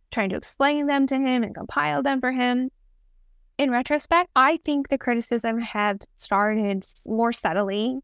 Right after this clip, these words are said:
though, leading up to this. So I had a pretty limited diet, and this really bothered Kyle. It was something he would complain about, and I also just didn't do well staying up late. And when we were together, I consistently stayed up much later than I wanted to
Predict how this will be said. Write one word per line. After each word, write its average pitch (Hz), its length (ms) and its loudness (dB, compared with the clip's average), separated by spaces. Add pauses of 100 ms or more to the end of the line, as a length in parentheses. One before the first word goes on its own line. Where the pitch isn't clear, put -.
(100)
though, 127 360 -2
leading 202 340 -2
up - 160 -10
to - 100 -6
this. - 320 -10 (420)
So 226 360 2
I 233 60 -2
had 311 120 0
a 330 60 2
pretty 262 260 -2
limited 240 320 -2
diet, 190 540 -2
and 208 220 0
this 214 220 -4
really 196 200 0
bothered 185 400 -4
Kyle. - 400 -4 (500)
It 208 40 0
was 233 100 2
something 220 300 -2
he 233 100 0
would 285 100 0
complain 233 400 0
about, 196 420 0 (160)
and 233 300 2
I 214 180 0
also 214 300 -2
just 233 240 -4
didn't 208 260 -2
do 220 140 -2
well 202 160 -6
staying 202 300 -6
up - 100 -8 (140)
late. - 120 -6 (600)
And 247 200 2
when 254 120 2
we 302 140 2
were 349 100 2
together, 240 680 0
I 220 480 2
consistently 240 640 -2
stayed 233 280 -2
up 208 120 -2
much 220 380 -2
later 226 260 0
than 220 140 -2
I 214 100 -2
wanted 220 380 -4
to 254 280 0